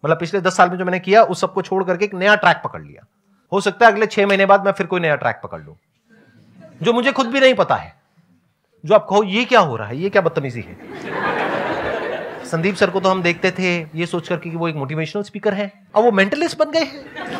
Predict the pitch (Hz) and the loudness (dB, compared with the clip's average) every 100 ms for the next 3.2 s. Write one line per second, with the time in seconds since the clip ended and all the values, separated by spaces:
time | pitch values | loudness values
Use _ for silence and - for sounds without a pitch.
0 | - - - - - - - - - - | -8 -8 -8 -10 -12 -16 -18 -20 -20 -2
1 | 190 - 233 277 302 294 311 330 320 - | -2 4 8 8 6 6 8 8 4 0
2 | 214 233 262 - - _ _ _ 254 247 | 4 8 6 6 -6 _ _ _ -6 4
3 | 240 | 6